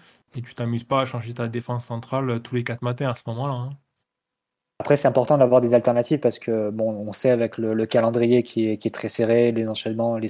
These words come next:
Speaker 2: les deux saisons assez folles qu'on, qu'on vient de vivre, et avec le, le changement qui a eu lieu aussi de, de réglementation de la part de l'uefa,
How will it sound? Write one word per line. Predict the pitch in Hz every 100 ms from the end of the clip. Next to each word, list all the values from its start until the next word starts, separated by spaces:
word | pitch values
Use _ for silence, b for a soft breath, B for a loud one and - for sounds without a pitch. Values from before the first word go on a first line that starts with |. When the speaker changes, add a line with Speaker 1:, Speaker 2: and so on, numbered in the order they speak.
| -
Speaker 2:
les | 113 110
deux | 107
saisons | 117 123 120
assez | 120 - 117
folles | - 123
qu'on, | - 117 B B B _
qu'on | -
vient | 113 117
de |
vivre, | 117 147 139 B B _
et | 113 113
avec | 113 110
le, | 120 117
le | 113
changement | 110 123 117 131
qui | -
a |
eu | 117
lieu | 120
aussi | 117 - 120
de, | 117 113 110
de | 117
réglementation | 113 113 113 120 -
de | 117
la |
part | 113 117
de | 113
l'uefa, | 113 113 - 143